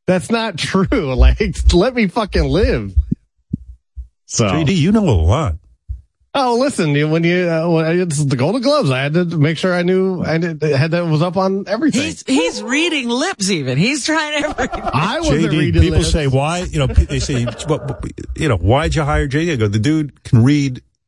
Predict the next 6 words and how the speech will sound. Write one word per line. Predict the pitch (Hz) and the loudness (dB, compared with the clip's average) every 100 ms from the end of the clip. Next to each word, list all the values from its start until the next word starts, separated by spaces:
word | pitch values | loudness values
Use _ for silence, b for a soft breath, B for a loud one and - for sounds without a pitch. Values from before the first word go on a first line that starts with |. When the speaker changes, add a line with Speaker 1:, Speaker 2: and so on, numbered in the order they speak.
| _ - | _ -10
Speaker 2:
Kylie | - 143 147 131 | -4 -2 -2 0
Jenner's | 131 135 113 98 | 0 0 0 0
lips." | 117 160 - 262 | 0 -2 -2 -2
Speaker 1:
<laughs> | |
No, | - | 0
I, | - - 262 320 - 202 254 339 - | -2 -2 -2 -4 -2 -2 0 0 2